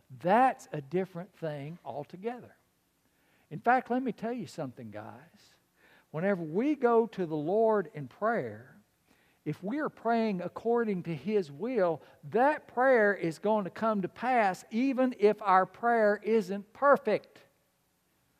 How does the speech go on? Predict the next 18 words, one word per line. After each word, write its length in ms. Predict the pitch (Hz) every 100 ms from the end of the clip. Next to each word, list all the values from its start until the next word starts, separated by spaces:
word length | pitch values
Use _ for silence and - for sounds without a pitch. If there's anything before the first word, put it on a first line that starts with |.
| _ _ -
As 120 | 170
a 40 | 185
matter 260 | 226 285
of 80 | 226
fact, 340 | - 247 226 208
I 140 | 240
would 180 | 269 240
say 300 | - 262 277
to 160 | 269
you 240 | 208 196 214
that 160 | 196
our 300 | 190 196 269
prayers 600 | 254 - 262 262 202 196 -
can 180 | 202 185
be 180 | 190
deeply, 640 | 175 143 247 302 294 269 277
deeply 500 | 190 262 269 226 220
flawed 580 | - 233 269 247 202